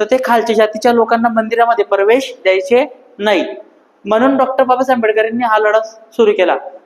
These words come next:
का केला? की तुम्ही उच्च जातीचे असो का खालच्या जातीचे असो, मानव मानव राहतो. मग तुम्ही एकच नजरेने प्रत्येक व्यक्तीला बघायला पाहिजे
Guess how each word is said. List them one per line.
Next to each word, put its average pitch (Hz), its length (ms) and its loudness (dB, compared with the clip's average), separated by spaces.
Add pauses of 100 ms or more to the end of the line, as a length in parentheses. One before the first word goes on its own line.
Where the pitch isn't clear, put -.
का 233 140 2
केला? 262 300 2 (520)
की 294 420 -4 (500)
तुम्ही 240 180 4
उच्च 240 180 0
जातीचे 254 340 2
असो 262 200 0
का 302 100 0
खालच्या 220 400 0
जातीचे 202 220 -8
असो, 156 240 -8 (240)
मानव 208 320 2
मानव 254 320 2
राहतो. 240 320 -2 (340)
मग 170 80 -8
तुम्ही 233 300 -2 (120)
एकच 254 320 -4
नजरेने 254 500 2
प्रत्येक 247 640 -4
व्यक्तीला 247 340 0
बघायला 226 340 2
पाहिजे 214 380 0